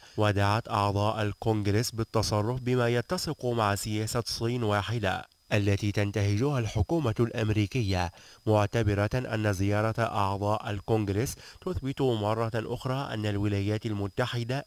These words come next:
لا تريد رؤية الاستقرار عبر مضيق تايوان.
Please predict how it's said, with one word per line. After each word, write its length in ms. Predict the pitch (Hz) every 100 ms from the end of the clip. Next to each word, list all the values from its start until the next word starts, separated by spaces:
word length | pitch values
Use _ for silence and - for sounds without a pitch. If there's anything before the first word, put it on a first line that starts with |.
| -
لا 380 | 107 101 101 127 -
تريد 400 | 107 107 107 104
رؤية 360 | 107 160 156 127
الاستقرار 880 | 110 104 - 107 - 110 107 104 98 - -
عبر 340 | 117 120 117
مضيق 500 | 113 110 127 123 -
تايوان. 560 | 110 107 104 98 87